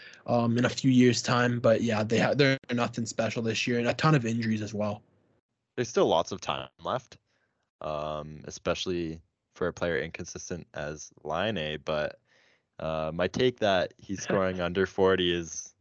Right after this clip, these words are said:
Speaker 2: so far aging well, but he has missed some time, so that's kind of unlucky. But you know what? Stats are stats.
Speaker 1: He
Speaker 2: Numbers
Speaker 1: has
Speaker 2: don't
Speaker 1: missed
Speaker 2: lie.
Speaker 1: time, but even without the time missed, he has nine goals in twenty-four games. That's bad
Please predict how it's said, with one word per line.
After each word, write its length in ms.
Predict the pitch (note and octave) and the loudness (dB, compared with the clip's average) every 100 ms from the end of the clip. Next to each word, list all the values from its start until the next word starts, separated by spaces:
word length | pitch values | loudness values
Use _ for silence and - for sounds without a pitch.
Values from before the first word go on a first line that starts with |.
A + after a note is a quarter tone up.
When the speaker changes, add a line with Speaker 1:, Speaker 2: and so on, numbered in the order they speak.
| _ _ | _ _
Speaker 2:
so 320 | - - F#2+ F#2+ | -14 0 0 0
far 320 | - E2+ D#2+ | 0 0 0
aging 460 | D2+ D#2+ D#2 E2 | -2 -4 -4 -6
well, 380 | D#2+ D2+ E2 A#2+ A2+ | -4 -2 -2 -2 -4
but 260 | E2 D#2+ - | -2 -2 -4
he 200 | F#2 E2+ | -6 -4
has 260 | E2 D#2+ | -4 -4
missed 220 | F2 E2+ - | -6 -6 -6
some 160 | E2+ | -6
time, 360 | D#2+ D#2 E2+ A#2+ | -2 -2 -2 -6
so 360 | - E2 D2 _ _ _ _ | -4 -2 -2 _ _ _ _
that's 480 | D2 D2+ - - - | -4 -4 -8 -16 -14
kind 240 | - D#2 D2+ | -8 -6 -6
of 280 | D2+ - - | -8 -12 -12
unlucky. 380 | - C#3+ D#3 D#3 | -6 -2 0 0
But 340 | A#2 G#2 G2 - | 2 4 2 -4
you 100 | F#2+ | -10
know 160 | F#2 F#2 | -4 -2
what? 240 | F2+ - | -2 -4
Stats 400 | - - E2 E2 | -12 -4 -4 -4
are 60 | E2+ | -8
stats. 580 | - E2+ D#2 - - - _ F2 | -8 -4 -4 -6 -14 -18 _ -2
Speaker 1:
He 120 | D#3 | 2
Speaker 2:
Numbers 160 | D3+ G3 | 2 2
Speaker 1:
has 100 | F3 | -2
Speaker 2:
don't 100 | F3+ | 0
Speaker 1:
missed 140 | F3+ | 0
Speaker 2:
lie. 140 | - - | 0 -4
Speaker 1:
time, 100 | - _ _ _ | -8 _ _ _
but 180 | C#3 B2+ | -6 -2
even 220 | E3 G#3+ | 2 4
without 300 | F3+ B2 C#3 | 4 2 -2
the 80 | D#3 | -4
time 280 | - C3 A#2 | -4 -4 -2
missed, 240 | C3+ - | -4 0
he 60 | D#3 | 2
has 160 | E3 | 2
nine 320 | A2+ A2 C#3+ D3 | 2 -2 0 -2
goals 300 | A#2 C3 G#2+ | -2 -4 -6
in 80 | |
twenty-four 460 | G#2+ - C3 - A#2+ | -10 -6 -6 -4 -6
games. 320 | G#2 A2 - | -6 -8 -10
That's 140 | C#3 - | -12 -10
bad 500 | A#2 E2 G2+ F2 | -6 -4 -4 -4